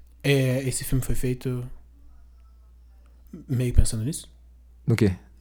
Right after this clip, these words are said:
Speaker 1: Nessa relação com melancolia.
Speaker 2: Ah, de como era
Speaker 1: É,
Speaker 2: antes?
Speaker 1: será?
Speaker 2: Eu imagino que sim. Não te-, nunca li em nenhum lugar que o Lars von Trier falou disso, mas
Speaker 1: Ah, tá.
Speaker 2: eu imagino que sim, faz sentido. Eu acho uma analogia muito boa.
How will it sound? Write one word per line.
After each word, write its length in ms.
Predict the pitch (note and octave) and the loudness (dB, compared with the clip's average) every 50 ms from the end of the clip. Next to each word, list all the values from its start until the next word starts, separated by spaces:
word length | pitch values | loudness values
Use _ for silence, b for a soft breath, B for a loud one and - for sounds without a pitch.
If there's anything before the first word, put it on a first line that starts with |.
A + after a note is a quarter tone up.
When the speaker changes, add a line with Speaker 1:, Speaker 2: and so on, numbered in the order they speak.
| - - - | -20 -18 -12
Speaker 1:
Nessa 380 | - B2 A2 G#2 G2+ - - - | -10 -8 -8 -6 -8 -10 -12 -12
relação 500 | G#2+ G#2 G2+ G2+ G#2 G2+ G2 - - G#2+ | -14 -12 -12 -12 -12 -12 -10 -10 -10 -10
com 120 | G#2 - G#2 G2 F#2+ G2 G2 G2 G2 | -12 -12 -12 -12 -12 -12 -12 -12 -10
melancolia. 680 | G2 G2 G2 G2+ G2+ G#2+ G2+ G2 G#2+ A2 G2+ F#2+ G2 - - - - - - - - - - - | -10 -8 -8 -8 -8 -8 -8 -8 -8 -8 -10 -10 -12 -16 -20 -20 -20 -20 -20 -20 -20 -20 -10 0
Speaker 2:
Ah, 140 | - A#2 A#2 | 4 4 4
de 80 | G2+ - | 4 4
como 220 | - A#2 A2 A2 | 4 4 6 6
era 160 | G#2+ G#2 G#2+ | 6 6 6
Speaker 1:
É, 100 | A2 C3 | 6 6
Speaker 2:
antes? 160 | D3 D3+ - - - - - | 6 4 2 -2 -4 -8 -10
Speaker 1:
será? 120 | - B2 A#2 | -4 2 4
Speaker 2:
Eu 60 | A#2 | 6
imagino 320 | A#2 A#2 A#2 A2 B2+ C3+ C#3+ | 8 8 8 8 8 6 6
que 80 | C#3 | 4
sim. 260 | - - A#2+ G#2+ A2 A2 - - - - - - - - - - - - - - - - - - - - - - - - - - - - - - - - - - - - | 2 2 2 2 2 -2 -4 -10 -20 -20 -20 -20 -20 -20 -20 -20 -20 -20 -20 -20 -20 -20 -20 -20 -20 -20 -20 -20 -20 -20 -20 -20 -20 -20 -20 -20 -20 -20 -20 -20 -4 0
Não 180 | A2+ A#2 A#2 A2+ | 2 4 4 4
te-, 220 | - - B2+ - | 6 4 4 6
nunca 240 | B2 B2+ C3+ - D3 | 6 6 6 6 6
li 100 | B2+ C3 | 6 8
em 60 | C3 | 8
nenhum 140 | C3 B2+ C3 | 8 8 8
lugar 300 | B2+ B2+ A#2+ A#2 A2+ G#2+ | 6 8 8 8 8 6
que 140 | G2+ - A2 | 6 4 4
o 40 | G#2+ | 4
Lars 160 | G#2 G#2 G2+ G2 | 6 6 4 4
von 80 | G#2 | 2
Trier 240 | G2 G#2+ G2+ G2+ F#2+ | 2 2 2 2 2
falou 220 | G2+ G#2 G2 G2 F#2+ | 2 2 2 2 2
disso, 240 | F#2+ G#2+ - - | 0 -2 -4 -2
mas 320 | G2+ F#2 F2+ F2+ - - - - | 0 0 0 0 -4 -8 -12 -14
Speaker 1:
Ah, 60 | G#2+ | -14
tá. 120 | G#2 - - - - - - - - - - - - - - - - - - - - - - - - - - - | -14 -16 -10 -8 -8 -8 -8 -10 -18 -20 -20 -20 -20 -20 -20 -20 -20 -20 -20 -20 -20 -20 -20 -20 -20 -20 -8 -4
Speaker 2:
eu 60 | F#2+ | 0
imagino 280 | G2+ G2+ F#2+ G2+ G#2+ G#2+ | 2 4 4 4 2 0
que 80 | - | 0
sim, 140 | - G#2 F#2+ | 0 -2 0
faz 180 | - - F2+ - | 0 0 0 0
sentido. 340 | - G2+ - G2 G2 G2+ F#2+ - - - - - - - - - - - - - - - - - | 0 0 0 -2 -2 -4 -6 -10 -16 -20 -20 -20 -20 -20 -20 -20 -20 -20 -20 -20 -20 -10 0 4
Eu 100 | G#2 G#2 | 4 6
acho 160 | G#2 - - | 6 6 6
uma 80 | G#2+ | 6
analogia 300 | A2 A2 A2+ A2+ G#2 B2 | 6 6 6 6 6 6
muito 180 | B2 B2+ C3 D#3+ | 4 4 4 4
boa. 300 | D3 B2 G#2+ G2 G#2 - | 4 4 2 2 0 -4